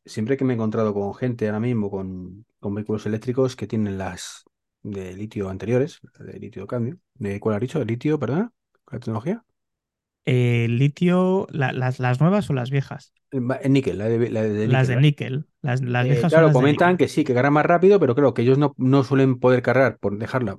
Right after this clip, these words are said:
Speaker 1: por debajo del veinte, salvo momentos puntuales y por encima del ochenta, con lo cual dices, Vale, mm, yo tengo más autonomía que tú, pero en el día a día tengo la misma. Tengo una batería del mismo, la misma capacidad que tú, y solo me sirve para cargar al cien por cien el día que me voy de viaje,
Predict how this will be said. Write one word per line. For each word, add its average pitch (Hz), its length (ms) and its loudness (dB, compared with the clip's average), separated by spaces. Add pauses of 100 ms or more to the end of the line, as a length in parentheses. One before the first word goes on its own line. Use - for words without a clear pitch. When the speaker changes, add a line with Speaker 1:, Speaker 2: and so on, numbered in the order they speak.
(340)
Speaker 1:
por 110 140 -4
debajo 110 180 -2
del 120 80 2
veinte, 143 300 2
salvo 110 160 0
momentos 113 240 -2
puntuales 123 440 -2
y 127 60 -6
por 98 100 -2
encima 107 220 -4
del 101 60 -2
ochenta, 143 320 -2
con 104 100 -2
lo 98 100 -2
cual 113 140 -2
dices, 104 220 -4
Vale, 110 280 -2
mm, 104 300 -4
yo 110 140 -2
tengo 127 180 2
más 117 120 0
autonomía 120 320 0
que 123 100 0
tú, 202 200 2 (300)
pero 98 160 -6
en 95 100 -2
el 92 120 -4
día 110 160 -2
a - 20 -2
día 120 160 -2
tengo 127 160 -2
la 92 80 -6
misma. 110 260 -4 (220)
Tengo 110 160 -8
una 113 100 -4
batería 110 300 -4
del 101 200 -6
mismo, 113 280 -2
la 117 160 -8
misma 117 200 -4
capacidad 117 320 -6
que 131 100 2
tú, 220 180 0 (920)
y 127 100 0
solo 139 180 4
me 143 80 4
sirve 180 440 4 (800)
para 117 160 0
cargar 123 180 2
al 120 60 0
cien 143 120 0
por 139 120 2
cien 185 280 2
el 113 160 0
día 120 100 2
que 131 80 0
me 131 60 2
voy 127 80 4
de 104 60 4
viaje, - 260 0